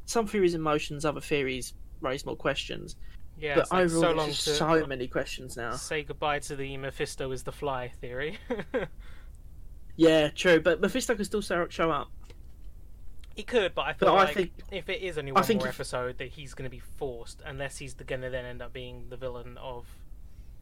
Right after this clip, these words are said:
Speaker 2: um,
Speaker 1: Strange too.
Speaker 2: yeah, Doctor Strange. But
Speaker 1: That's what I was thinking. I was thinking maybe they introduce him,
Speaker 2: but there's
Speaker 1: like,
Speaker 2: been no,
Speaker 1: towards the end.
Speaker 2: yeah, but there's been nothing to suggest. There, there's been nothing to suggest that that's any part of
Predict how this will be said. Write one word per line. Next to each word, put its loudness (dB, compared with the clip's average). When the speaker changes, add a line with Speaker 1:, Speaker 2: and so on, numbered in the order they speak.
Speaker 2:
um, -8
Speaker 1:
Strange -6
too. -6
Speaker 2:
yeah, -6
Doctor -10
Strange. -8
But 2
Speaker 1:
That's 2
what 2
I 4
was 0
thinking. -6
I 0
was -2
thinking -4
maybe 0
they -2
introduce -6
him, -6
Speaker 2:
but -8
there's -4
Speaker 1:
like, -2
Speaker 2:
been -6
no, -2
Speaker 1:
towards -6
the -4
end. -6
Speaker 2:
yeah, -4
but -12
there's -6
been -6
nothing -6
to -12
suggest. -10
There, -6
there's -6
been -6
nothing -4
to -10
suggest -8
that -6
that's -4
any -6
part -6
of -10